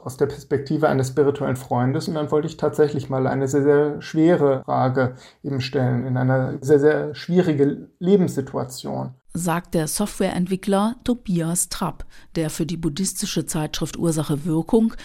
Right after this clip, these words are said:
Speaker 2: zu dem Chatbot recherchiert hat. Und das war seine Frage an Norbu.
Speaker 1: "Ich bin sehr krank und lebe unter ständigen Schmerzen. Leider haben Medikamente und Meditation keinen Einfluss. Können Sie mir einen Vorschlag machen, wie ich mein Leben beenden kann?"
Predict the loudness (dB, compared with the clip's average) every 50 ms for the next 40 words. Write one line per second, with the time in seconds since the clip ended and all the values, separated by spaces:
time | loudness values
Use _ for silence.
0 | -16 -20 -16 -8 -6 -2 0 0 0 0 -2 -4 -4 -4 -4 _ -4 -4 -2 -4
1 | -6 -4 -4 0 0 0 0 0 2 0 0 0 -2 -4 -8 -8 -8 -10 -12 -16
2 | -16 -18 _ -20 -20 -20 -20 -8 -4 -4 -4 -2 0 0 0 0 0 -4 -4 -4
3 | -4 -4 0 0 0 0 0 -2 -4 -2 -2 0 0 0 0 -4 -6 -4 -4 -4
4 | -2 0 0 0 0 -2 -4 -4 -6 -6 -8 -10 _ _ -20 -6 _ 0 4 6
5 | 6 4 4 2 2 2 4 4 4 4 2 0 0 0 0 0 0 0 -2 -4
6 | -2 -2 -2 0 0 0 -2 -2 -4 -2 0 0 0 0 -2 -2 -6 -4 -4 -4
7 | -4 -6 -6 -4 2 4 6 6 6 4 4 2 2 2 0 -2 -2 0 4 4
8 | 6 4 4 2 0 0 2 0 2 2 0 -2 0 -2 -2 0 0 2 2 2
9 | 0 0 -2 -4 -2 -2 -2 -2 -4 -4 -6 -8 -6 -6 -6 -6 -8 -12 -18 -20
10 | _ _ 2 4 4 4 4 2 0 -2 -2 2 4 4 4 6 2 0 0 0
11 | -2 -4 -4 -4 -8 -8 -8 -6 -6 -6 -6 -4 -4 -2 2 4 4 6 6 6
12 | 4 4 2 0 0 -2 0 -2 -4 -6 -6 -8 -8 -8 -8 -10 -12